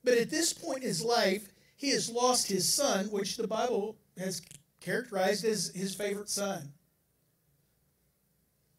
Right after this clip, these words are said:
It's not a great time.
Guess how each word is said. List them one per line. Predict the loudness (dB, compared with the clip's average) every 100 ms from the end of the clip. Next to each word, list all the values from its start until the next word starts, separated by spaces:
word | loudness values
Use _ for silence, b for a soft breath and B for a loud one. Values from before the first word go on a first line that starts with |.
| _ _ _ _ _ _ _ _ _ _ _ -20 _ _ _ _ _
It's | 0 2
not | 2 0
a | 0
great | 0 0
time. | -2 -4 -4 -6 -10